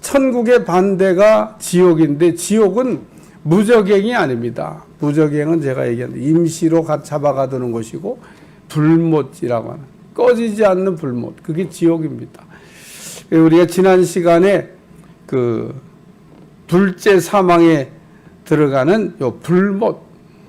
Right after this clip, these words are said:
들어간 마귀, 적그리스도, 거짓 선지자, 그 외 똘마니들 다 거기에 들어갈 것인데, 오늘 우리는 거기에 해당되냐? 우린 거기에 해당이 안 된다는 겁니다.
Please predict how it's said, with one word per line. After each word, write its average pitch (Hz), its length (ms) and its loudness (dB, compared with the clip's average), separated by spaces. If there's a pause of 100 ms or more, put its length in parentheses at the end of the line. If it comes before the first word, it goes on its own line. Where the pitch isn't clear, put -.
(640)
들어간 175 580 2 (680)
마귀, 156 580 -2 (520)
적그리스도, 175 1040 0
거짓 175 340 2
선지자, 185 800 0
그 151 240 2
외 143 220 0
똘마니들 156 680 -2 (460)
다 - 80 -8 (480)
거기에 196 400 -2
들어갈 170 400 0
것인데, 147 560 -4 (600)
오늘 208 280 4
우리는 214 400 -2
거기에 185 320 0
해당되냐? 208 960 0 (240)
우린 160 200 2
거기에 143 380 -2
해당이 139 380 -2
안 120 140 -2
된다는 127 380 -8
겁니다. - 400 -16